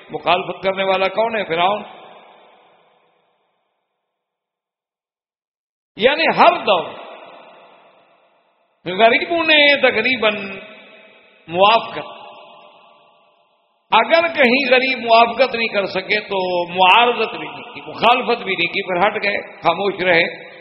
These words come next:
لیکن یہ جو فساد ہوا ہے ہمیشہ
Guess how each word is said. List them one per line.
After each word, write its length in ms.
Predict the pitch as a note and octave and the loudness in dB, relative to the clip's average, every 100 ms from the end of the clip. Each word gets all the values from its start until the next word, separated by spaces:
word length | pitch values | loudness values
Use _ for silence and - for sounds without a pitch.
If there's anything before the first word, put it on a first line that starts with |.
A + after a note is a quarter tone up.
| - D3 | -14 -8
لیکن 500 | G3+ C4 D4+ D4+ C#4+ | 0 0 0 -2 -2
یہ 220 | C4 B3+ A#3 | 0 0 -2
جو 80 | |
فساد 480 | G#3+ F3+ - A3+ D4 | -4 -4 2 4 4
ہوا 440 | B3 G3+ G#3+ G3+ F3+ | 2 0 2 4 4
ہے 60 | |
ہمیشہ 580 | F3 E3 E3 - D3+ | 2 0 -4 -6 -6